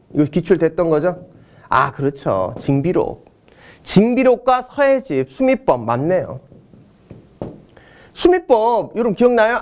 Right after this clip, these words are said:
앞으로 해도 뒤로 해도 조강조, 앞으로 해도 뒤로 해도 이이,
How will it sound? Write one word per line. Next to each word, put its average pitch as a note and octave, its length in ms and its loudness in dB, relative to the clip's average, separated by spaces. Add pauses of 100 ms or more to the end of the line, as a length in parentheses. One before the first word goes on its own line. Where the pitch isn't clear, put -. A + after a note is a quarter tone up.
앞으로 A#3+ 360 0
해도 A3+ 120 -2
뒤로 A3+ 320 2
해도 A#3+ 200 2
조강조, A3 800 2
앞으로 A#3 360 0
해도 G#3 120 0
뒤로 A#3 320 2
해도 A#3 260 0
이이, A3 360 0